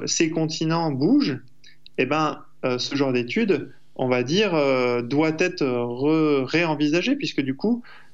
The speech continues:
c'est, on, on ne va plus considérer seulement est-ce qu'une planète, elle a un continent sous le soleil ou un océan, mais il faut envisager le fait que ça va varier au cours du temps et que donc peut-être, eh ben, il faut moyenner l'effet et,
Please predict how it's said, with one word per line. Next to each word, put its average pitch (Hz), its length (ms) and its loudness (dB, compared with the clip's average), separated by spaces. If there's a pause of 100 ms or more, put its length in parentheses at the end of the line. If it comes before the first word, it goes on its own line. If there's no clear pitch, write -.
c'est, - 360 0
on, 147 200 -2
on 151 120 2
ne 147 140 2
va 139 180 2
plus 170 240 -2
considérer 156 600 2
seulement 147 580 0
est-ce 143 160 0
qu'une 156 160 0
planète, 156 380 0
elle 131 80 2
a - 260 -2 (220)
un 143 100 0
continent 147 500 -2
sous 143 200 -6
le 127 80 -6
soleil 139 520 0 (240)
ou 139 140 2
un 127 80 0
océan, 156 420 -2 (340)
mais 131 80 2
il 123 40 0
faut 147 140 0
envisager 127 420 2
le 175 100 2
fait 165 200 -2
que 160 100 -2
ça 139 160 -2
va 139 160 0
varier 135 300 0
au 127 80 0
cours - 180 -8
du 113 140 -8
temps 208 260 -4 (380)
et 120 120 0
que 131 100 0
donc 175 300 0
peut-être, 165 420 0
eh 131 80 2
ben, 120 100 0
il 139 100 -2
faut - 140 -4
moyenner 139 680 2
l'effet 165 680 2
et, 120 280 2